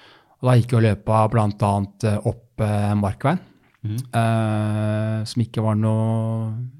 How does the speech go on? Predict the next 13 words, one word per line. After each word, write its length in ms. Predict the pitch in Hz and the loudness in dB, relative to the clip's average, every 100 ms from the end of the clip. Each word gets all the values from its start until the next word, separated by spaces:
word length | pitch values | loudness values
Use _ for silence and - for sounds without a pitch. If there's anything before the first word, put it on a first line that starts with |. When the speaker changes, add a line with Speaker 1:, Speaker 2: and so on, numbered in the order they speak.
| 175 | -8
Speaker 1:
veldig 280 | 120 101 104 | -2 0 -2
stas 260 | - 113 123 | -2 -2 -2
egentlig. 320 | 101 104 220 | -4 -2 -2
Det 80 | 160 | 0
var 240 | 139 135 131 | 0 0 -2
ganske 260 | 135 120 - | -2 -4 -4
hardt 200 | 139 - | -6 -2
egentlig. 220 | 151 160 | -2 -2
Speaker 2:
Altså 420 | 120 120 110 104 131 | -4 -4 -4 -6 -4
Markveien 440 | 117 110 95 90 | -2 -2 -4 -8
her? 220 | 90 123 - | -6 -8 -6
Speaker 1:
Ja. 120 | 135 - _ - | -4 -4 _ -12
Speaker 2:
Ja. 160 | 190 | -10